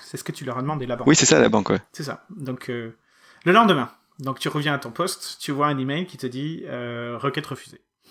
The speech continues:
Speaker 1: Justification faible.
Speaker 2: <laughs> Excellent. Euh, ok. Donc, après,
Speaker 1: Euh, non,
Speaker 2: donc,
Speaker 1: mais
Speaker 2: au
Speaker 1: tu
Speaker 2: fond
Speaker 1: vois, tu vois que, donc c'est Léopold qui te répond carrément, c'est, donc c'est bien ton, c'est ton lieutenant qui te répond, et il te
Speaker 2: Hmm.
Speaker 1: dit, « Justification faible,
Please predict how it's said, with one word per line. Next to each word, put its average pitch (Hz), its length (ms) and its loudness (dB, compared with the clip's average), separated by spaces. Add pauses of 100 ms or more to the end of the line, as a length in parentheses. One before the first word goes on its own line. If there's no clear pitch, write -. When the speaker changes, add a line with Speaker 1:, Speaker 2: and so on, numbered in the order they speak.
(380)
Speaker 1:
Justification - 880 6
faible. - 220 -2 (1040)
Speaker 2:
<laughs> - 1200 -2
Excellent. - 320 2 (720)
Euh, 107 720 6
ok. 110 160 2 (960)
Donc, 120 240 4
après, - 500 2
Speaker 1:
Euh, 185 160 2
non, 226 180 10
Speaker 2:
donc, - 120 4
Speaker 1:
mais - 40 0
Speaker 2:
au - 60 4
Speaker 1:
tu - 80 6
Speaker 2:
fond 240 80 8
Speaker 1:
vois, - 100 4
tu - 120 2
vois 247 100 6
que, 208 340 2
donc 190 140 6
c'est 220 120 2
Léopold 214 360 4
qui - 80 -6
te 147 80 -10
répond 165 240 0
carrément, 151 340 2
c'est, - 120 -2
donc 127 100 -2
c'est 156 100 -4
bien 160 140 -2
ton, 156 240 -2
c'est - 140 -8
ton 147 100 -2
lieutenant 151 340 0
qui 160 100 -6
te - 80 -10
répond, 170 280 -6 (480)
et 147 80 2
il 147 60 2
te 165 80 4
Speaker 2:
Hmm. 156 40 2
Speaker 1:
dit, « 214 260 -2 (240)
Justification 196 680 0
faible, 220 540 4